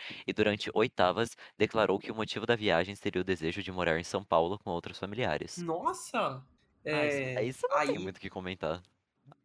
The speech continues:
Speaker 1: Achei,
Speaker 2: Não
Speaker 1: achei
Speaker 2: tem.
Speaker 1: foda o menino.
Speaker 2: Mas, tipo, imagina como deve ter sido o desespero dos pais, velho.
Speaker 1: É, sei lá.
Speaker 2: Ele tava onde? Ele tava em Manaus e foi pra Guarulhos. Você sabe a distância que é isso aí?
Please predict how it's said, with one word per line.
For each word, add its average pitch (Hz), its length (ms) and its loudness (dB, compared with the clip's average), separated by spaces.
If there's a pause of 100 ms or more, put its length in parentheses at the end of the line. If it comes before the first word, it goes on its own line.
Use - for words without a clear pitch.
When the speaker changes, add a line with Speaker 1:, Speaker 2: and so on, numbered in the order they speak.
(140)
Speaker 1:
Achei, 107 460 0
Speaker 2:
Não 339 120 0
Speaker 1:
achei 349 200 0
Speaker 2:
tem. 277 160 2
Speaker 1:
foda 101 300 6
o - 20 -2
menino. 87 420 -8 (1300)
Speaker 2:
Mas, 185 380 0
tipo, - 220 -14
imagina 190 500 -2
como 185 140 -8
deve 170 180 -4
ter 170 160 -6
sido 165 260 -14
o 143 40 -16
desespero 151 720 -6
dos 135 160 -14
pais, 151 360 0
velho. 131 240 -10
Speaker 1:
É, 92 100 -2 (440)
sei - 180 -2
lá. 101 200 -2 (1040)
Speaker 2:
Ele 226 360 -2
tava 233 380 8
onde? 226 320 4
Ele 190 200 -2
tava 226 200 4
em 233 80 2
Manaus 226 960 6 (300)
e 240 80 -4
foi 247 300 -2
pra 262 140 4
Guarulhos. 240 680 4
Você - 60 -8
sabe 277 300 4
a - 20 -16
distância 247 580 2
que 214 100 -4
é 214 40 4
isso 214 180 0
aí? 208 400 2